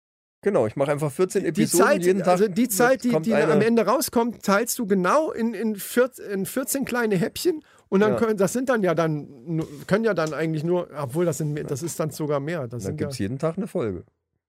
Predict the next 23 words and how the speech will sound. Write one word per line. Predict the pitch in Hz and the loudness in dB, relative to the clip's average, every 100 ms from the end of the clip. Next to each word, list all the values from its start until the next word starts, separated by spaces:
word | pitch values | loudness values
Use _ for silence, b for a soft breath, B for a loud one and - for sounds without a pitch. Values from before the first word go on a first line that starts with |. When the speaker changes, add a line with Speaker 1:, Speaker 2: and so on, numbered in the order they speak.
| _ _ _ _ _ | _ _ _ _ _
Speaker 2:
Ja. | 202 95 - _ _ _ - | -8 -8 -14 _ _ _ -8
Speaker 1:
Hundertdreißig, | 147 139 131 127 147 151 131 _ _ _ _ _ _ _ | -2 0 2 4 4 0 -10 _ _ _ _ _ _ _
Speaker 2:
Aber | - 156 | 0 2
dann | 160 | 2
sind | 160 | 4
Speaker 1:
Punkt | 180 170 | 2 4
Speaker 2:
teilweise | 202 214 - | 4 6 4
Speaker 1:
eins | - - | 2 -6
bis | 220 190 | -10 -8
vierzehn. | 196 135 - 98 117 - _ _ _ _ _ _ _ _ _ _ _ _ _ _ _ _ _ _ _ _ _ | 0 0 0 -12 -12 -18 _ _ _ _ _ _ _ _ _ _ _ _ _ _ _ _ _ _ _ _ _
Speaker 2:
Ja, | 180 147 | -2 0
ich | 165 156 | 0 0
meine | 160 175 | 0 0
nur, | 135 | 0
wenn | 139 | -2
du | 139 | -2
dann | 147 131 | -2 -2
zum | 160 | -2
Beispiel | 151 - 127 | -2 0 -4
Speaker 1:
Nee, | |
bis | 127 151 | -2 -4
Speaker 2:
zwei | 147 | -2
Speaker 1:
dreizehn, | 165 - 90 | -2 -4 -14